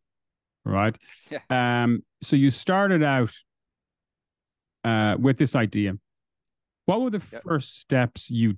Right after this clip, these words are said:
Speaker 1: took on this
Speaker 2: Um,
Speaker 1: journey?
Speaker 2: so, so yeah, um,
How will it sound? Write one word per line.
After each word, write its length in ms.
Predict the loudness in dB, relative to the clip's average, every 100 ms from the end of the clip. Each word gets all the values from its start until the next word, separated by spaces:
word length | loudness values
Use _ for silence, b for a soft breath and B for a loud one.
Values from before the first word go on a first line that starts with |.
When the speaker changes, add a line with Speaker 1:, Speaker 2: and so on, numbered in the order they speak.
| -6
Speaker 1:
took 520 | -2 -2 -2 -6 -20 _ _ _ _ _ _ _ _ _ _ _ _ _ _ _ 0
on 200 | 2 4
this 160 | 2
Speaker 2:
Um, 140 | 0 -4
Speaker 1:
journey? 280 | -4 -4 -8 _ _ _ _ _ _ _ _ _ _ _ _ _ _ _ _
Speaker 2:
so, 580 | -20 -14 -10 -8 -8 -12 _ b -10
so 100 | -4
yeah, 180 | -4 -4
um, 280 | -8 -10